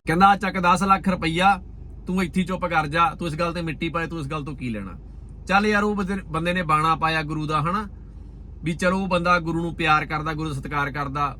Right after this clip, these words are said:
ਜਾਗ ਦੀ ਜ਼ਮੀਰ ਵਾਲਾ ਕਹਿ ਲਓ। ਉਹ ਬੰਦੇ ਨੇ ਦਸ ਲੱਖ ਨੂੰ ਠੋਕਰ ਮਾਰੀ ਵੀ, "ਨਹੀਂ ਬਈ, ਆਪਾਂ ਦਸ ਲੱਖ ਨਹੀਂ ਲੈਣਾ।" ਉਹਨੇ ਧਰ ਕੇ ਸਰਵਿਸ ਕੀਤੀ ਆ ਉਸ ਬੰਦੇ ਦੀ, ਪਖੰਡੀ ਸਾਧ ਦੀ।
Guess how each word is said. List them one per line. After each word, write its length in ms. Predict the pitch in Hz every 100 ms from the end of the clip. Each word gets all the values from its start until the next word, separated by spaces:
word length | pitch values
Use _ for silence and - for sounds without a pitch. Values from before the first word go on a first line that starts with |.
| - 131
ਜਾਗ 260 | 135 143
ਦੀ 100 | 147
ਜ਼ਮੀਰ 260 | 143 147 147
ਵਾਲਾ 140 | 143 135
ਕਹਿ 180 | 143
ਲਓ। 200 | 160 165 - - - -
ਉਹ 160 | 185 208
ਬੰਦੇ 200 | 202 190
ਨੇ 80 | 190
ਦਸ 200 | 180 175
ਲੱਖ 120 | 185
ਨੂੰ 100 | 180
ਠੋਕਰ 300 | 165 165 170
ਮਾਰੀ 200 | 165 175
ਵੀ, 60 | 170
"ਨਹੀਂ 180 | 170
ਬਈ, 160 | 170 180
ਆਪਾਂ 260 | 170 165 156
ਦਸ 220 | 156 151
ਲੱਖ 200 | 156 139
ਨਹੀਂ 160 | 131
ਲੈਣਾ।" 220 | 123 107 90 - - - - - - -
ਉਹਨੇ 220 | 160 180 208
ਧਰ 280 | - 208
ਕੇ 200 | 180 180
ਸਰਵਿਸ 340 | 165 165 165 139
ਕੀਤੀ 280 | 170 180 180
ਆ 60 |
ਉਸ 120 | 175
ਬੰਦੇ 260 | 160 165 170
ਦੀ, 180 | 170 156 - - - - - -
ਪਖੰਡੀ 360 | 143 160 160
ਸਾਧ 240 | 147 156 170
ਦੀ। 220 | 175